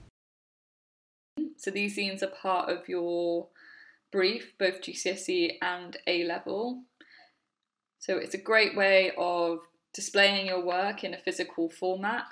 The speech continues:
and seeing how your images work together. So for my, um, zine today, I'm going to work with a fashion editorial for Nylon and V Magazine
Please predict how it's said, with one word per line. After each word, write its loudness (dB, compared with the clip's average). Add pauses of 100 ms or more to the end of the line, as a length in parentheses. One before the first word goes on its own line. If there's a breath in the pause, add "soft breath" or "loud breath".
(100)
and -8
seeing -2
how 0
your 0
images -2
work -2 (120)
together. -2 (2250)
So -20 (100)
for -8
my, 0 (200)
um, -2
zine -8
today, 2
I'm -4
going 0
to -8
work 2
with -8
a -2
fashion -2
editorial -2
for -8
Nylon -4
and -10
V -2
Magazine -4